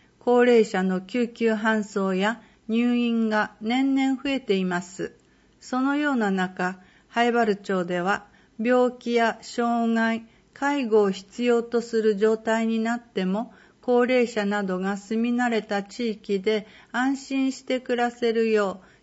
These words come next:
地域包括ケアシステムの推進に取り組んでいます。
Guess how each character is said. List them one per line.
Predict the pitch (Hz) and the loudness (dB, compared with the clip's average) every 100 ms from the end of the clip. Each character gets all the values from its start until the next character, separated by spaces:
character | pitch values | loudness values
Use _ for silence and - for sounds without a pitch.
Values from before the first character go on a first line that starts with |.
| _ | _
地 | - 240 | -6 -4
域 | 226 220 208 | -2 0 2
包 | 214 | 2
括 | 208 220 214 - | 2 0 -2 -2
ケ | 220 214 | 0 2
ア | 220 220 | 2 0
シ | 233 220 | -2 -4
ス | - | -4
テ | - | -6
ム | 202 190 | -2 -2
の | 190 | -2
推 | 190 - 240 226 | -4 -4 -4 -4
進 | - 226 226 226 | -6 -4 -2 -2
に | 247 | -4
取 | - 190 196 | -2 -2 -2
り | |
組 | 190 220 202 | -2 -4 -2
ん | |
で | 185 | -2
い | 180 | -2
ま | 185 185 | -4 -6
す。 | - 180 | -6 -10